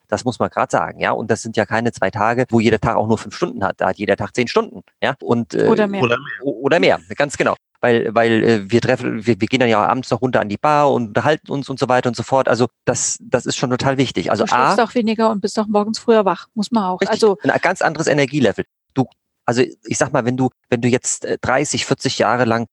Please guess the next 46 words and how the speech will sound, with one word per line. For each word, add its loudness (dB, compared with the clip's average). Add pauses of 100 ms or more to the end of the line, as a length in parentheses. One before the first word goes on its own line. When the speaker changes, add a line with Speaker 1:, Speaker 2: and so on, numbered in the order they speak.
(140)
Speaker 1:
Raubbau 2
an 2
deinem 0
Körper 0
betrieben -4
hast, 0
<laughs> -
sag 2
ich 2
jetzt 0
mal 4
so 0
ganz -2
frech, 0
ja, -2 (280)
<laughs> -2
um 0
zu 0
polarisieren. 2 (520)
Ja, 0
und, 0
und 0
dann, -2
und -4
dann 2
gibt's -6
ein -20
Zweitagesseminar. 0
Alter, 2
danach -2 (160)
behaupte -2
ich -6
einfach -2
mal, 0 (240)
ah, 0
hast -2
du 2
eine 2
Woche 0
Nachwehen. -4 (220)
Ja, 0 (240)
weil 2
das 2
halt 2
einfach, -2
äh, -4